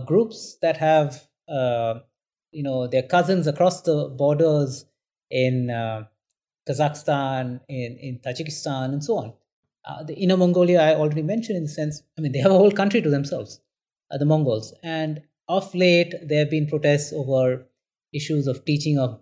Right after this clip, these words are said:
the Mongol language for school children in schools in this area, uh, and so on.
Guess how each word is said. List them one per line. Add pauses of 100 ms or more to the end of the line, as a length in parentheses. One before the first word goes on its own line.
(100)
the
Mongol
language (460)
for
school
children (200)
in
schools
in
this
area, (680)
uh,
and
so
on.